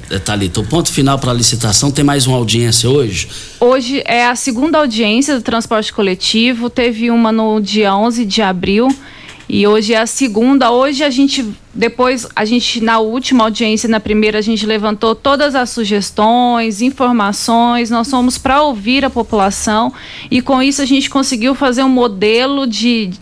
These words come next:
Speaker 2: de projeto de remodelação do transporte coletivo que vai ser apresentado hoje.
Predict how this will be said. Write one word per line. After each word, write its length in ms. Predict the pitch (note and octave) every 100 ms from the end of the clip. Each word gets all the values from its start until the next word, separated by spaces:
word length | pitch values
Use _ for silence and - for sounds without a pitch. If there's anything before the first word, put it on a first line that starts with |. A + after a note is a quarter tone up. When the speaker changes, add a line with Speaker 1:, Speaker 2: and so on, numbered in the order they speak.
| -
Speaker 2:
de 140 | F#3
projeto 680 | G#3 C4 A#3 G3+ G#3 B3 B3
de 120 | A3
remodelação 680 | A3+ A#3+ A#3+ A#3+ A3 A3+ A#3
do 40 | G#3+
transporte 500 | A#3 G#3+ - G#3+ -
coletivo 520 | A3 G3+ G3+ B3+ A#3+
que 100 | A#3
vai 140 | A#3
ser 100 | A3+
apresentado 680 | A3+ A3 A3 A3 G#3+ G#3+ C4
hoje. 440 | A#3+ F#3+ F3 E3+